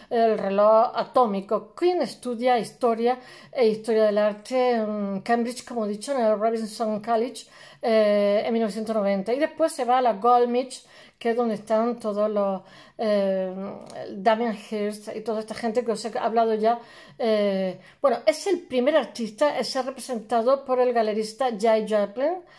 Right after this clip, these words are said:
Jay Joplin, eh, en mil novecientos noventa y uno, y hace su primera, es, muy pronto llega al estrellato, toda esta generación. No sé si por ello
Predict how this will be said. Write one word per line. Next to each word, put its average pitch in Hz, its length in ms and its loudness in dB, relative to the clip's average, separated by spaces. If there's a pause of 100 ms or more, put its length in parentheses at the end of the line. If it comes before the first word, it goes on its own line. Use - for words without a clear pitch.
(260)
Jay 240 300 2
Joplin, 254 480 2
eh, 220 640 2
en 214 80 -2
mil 247 100 2
novecientos 226 340 -4
noventa 220 300 -2
y 226 60 0
uno, 233 220 0 (280)
y 247 140 2
hace 294 220 2
su - 140 -10
primera, 233 480 2
es, - 260 -10
muy 277 240 2
pronto 311 420 -2
llega 254 160 -2
al 233 80 0
estrellato, 202 560 -6
toda 254 160 0
esta 240 180 -8
generación. 202 560 -6 (300)
No 311 100 -2
sé 359 140 -4
si 294 160 -6
por 226 200 0
ello 247 440 2